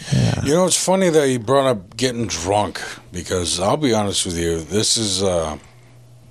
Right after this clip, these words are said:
Speaker 2: around one of the times of the year where I struggle the most.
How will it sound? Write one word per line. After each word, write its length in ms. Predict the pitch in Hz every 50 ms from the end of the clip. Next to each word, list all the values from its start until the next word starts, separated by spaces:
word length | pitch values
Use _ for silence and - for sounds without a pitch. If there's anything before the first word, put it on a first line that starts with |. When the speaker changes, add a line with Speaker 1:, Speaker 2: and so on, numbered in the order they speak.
| - - - - - _ _ _ _ _ _ - -
Speaker 2:
around 400 | 107 107 110 113 113 113 110 107
one 160 | 110 113 113
of 80 | 107
the 100 | 98 101
times 480 | 95 - - 104 104 104 104 101 92 87
of 80 | 87 85
the 100 | 85 87
year 360 | 85 92 98 95 90 85 78
where 300 | 78 85 85 82 82 82
I 160 | 82 85 82
struggle 460 | 82 - - - - 104 98 92 98
the 100 | 87 85
most. 460 | 82 87 92 95 98 95 - - -